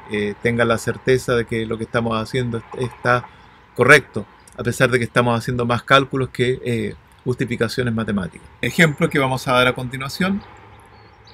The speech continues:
es, eh, un, eh, un ejemplo sacado del libro de Constanda, también, eh, que, eh, extendemos un poquito más, lo desarrollo y lo grafico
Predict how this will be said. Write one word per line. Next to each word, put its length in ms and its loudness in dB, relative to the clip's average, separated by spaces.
es, 440 0
eh, 760 2
un, 260 -2
eh, 720 -2
un 140 -2
ejemplo 360 -2
sacado 420 -2
del 100 -2
libro 300 -2
de 80 -4
Constanda, 680 -4
también, 460 -2
eh, 480 -6
que, 420 -2
eh, 300 -8
extendemos 500 -2
un 120 -8
poquito 340 -8
más, 500 0
lo 120 -4
desarrollo 540 -2
y 20 -4
lo 100 -4
grafico 500 -6